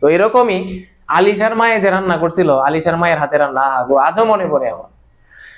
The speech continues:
তো দেখো, এটা মজার জন্য বলতেছি। While I dash in our village, যখন আমি তার গ্রামে অবস্থান করছিলাম,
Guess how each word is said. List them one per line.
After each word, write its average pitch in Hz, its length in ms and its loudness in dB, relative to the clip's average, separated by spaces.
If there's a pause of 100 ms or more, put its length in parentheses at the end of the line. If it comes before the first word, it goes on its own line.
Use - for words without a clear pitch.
(120)
তো 226 80 0
দেখো, 196 360 2 (280)
এটা 240 100 2
মজার 165 320 2
জন্য 143 160 2
বলতেছি। 135 680 -2 (1000)
While 185 220 4
I 180 380 -2
dash 160 240 0
in 156 60 2
our 143 120 0
village, 135 340 2
যখন 151 260 0
আমি 208 120 0
তার 165 240 0
গ্রামে 147 400 0
অবস্থান 170 500 0
করছিলাম, 131 640 -2